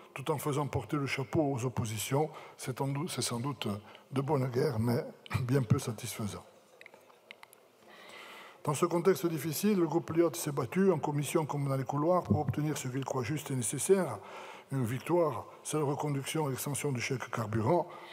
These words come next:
En deux mille vingt-trois, le gouvernement a en effet ouvert un dispositif temporaire pour aider les Françaises et les Français qui utilisent leur voiture pour se rendre à leur travail. Ce dispositif était li-, limité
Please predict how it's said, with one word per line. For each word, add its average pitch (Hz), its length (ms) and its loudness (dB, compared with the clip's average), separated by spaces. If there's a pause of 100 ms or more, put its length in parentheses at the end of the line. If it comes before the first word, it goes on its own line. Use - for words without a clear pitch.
(180)
En 127 80 -4
deux 139 100 0
mille 143 160 2
vingt-trois, 143 420 2
le 143 80 -2
gouvernement 139 480 0
a - 20 0
en 127 60 0
effet 127 180 0
ouvert 127 300 2
un 117 40 0
dispositif 120 640 -4
temporaire 117 600 2 (340)
pour 139 180 0
aider 139 160 2
les 139 100 0
Françaises 123 540 0
et 113 60 -2
les 120 60 -2
Français 131 420 -2
qui 131 120 -2
utilisent 123 360 0
leur 120 120 0
voiture 139 420 2
pour - 160 0
se - 80 -8
rendre 120 200 -2
à 117 40 -2
leur 117 100 -4
travail. 131 480 0 (720)
Ce 135 380 0
dispositif 127 680 0
était 135 220 -2
li-, 143 320 -4
limité 127 580 0